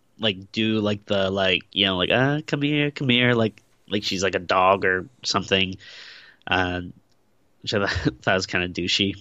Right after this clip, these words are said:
but, um, I, I do like that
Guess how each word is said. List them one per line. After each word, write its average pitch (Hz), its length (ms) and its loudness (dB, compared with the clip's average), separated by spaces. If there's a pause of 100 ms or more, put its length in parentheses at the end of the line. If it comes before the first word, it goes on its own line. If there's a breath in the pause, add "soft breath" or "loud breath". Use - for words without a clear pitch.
but, 98 240 2 (640 loud breath)
um, 92 360 0 (560)
I, 101 140 2 (100)
I 127 100 4
do 151 240 0
like 117 400 0
that 101 320 2